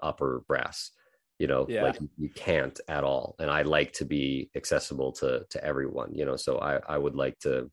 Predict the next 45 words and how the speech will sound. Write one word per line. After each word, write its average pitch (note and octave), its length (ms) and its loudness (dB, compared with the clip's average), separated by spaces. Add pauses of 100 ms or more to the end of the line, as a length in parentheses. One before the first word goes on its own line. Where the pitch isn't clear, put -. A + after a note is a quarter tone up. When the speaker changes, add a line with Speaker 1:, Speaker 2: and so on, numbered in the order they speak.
Speaker 2:
Appreciate - 200 0
Speaker 1:
have D2 220 0
Speaker 2:
that, C2+ 200 2
Speaker 1:
that. - 0 -
Speaker 2:
man. F2+ 200 2 (120)
<laughs> C#3 220 -4
Speaker 1:
Yeah. D#2+ 260 8 (280)
I, F2+ 100 6
I F#2+ 200 8
would F#2+ 140 10
like F#2 180 8
to F2+ 100 4
have E2 240 2
that D#2+ 320 4
as C#2+ 160 -2
something D2 280 0
I'm, C2+ 360 0
I'm C#2+ 200 0
remembered C#2+ 500 4
for, C2+ 400 2
is, B1+ 220 -2
is C2+ 220 -6
being C2 380 0
a, A#1+ 40 -2 (120)
a - 80 -4
personable, B1+ 680 0 (260)
uh, A#1+ 200 -2 (160)
nice C2+ 560 0 (640)
guy C#2+ 360 4
that, B1+ 340 0
uh, B1 220 2 (520)
helps - 320 2
to D#2+ 140 4
educate D2+ 480 2
instead C#2+ 260 0
of C2+ 60 -6
just - 440 -2 (720)
tossing D#2+ 320 2
you D2 60 6
off C#2 120 2
to - 80 -8
the C2+ 60 -2
side C2+ 340 2
like C2+ 140 -2
some B1+ 300 -2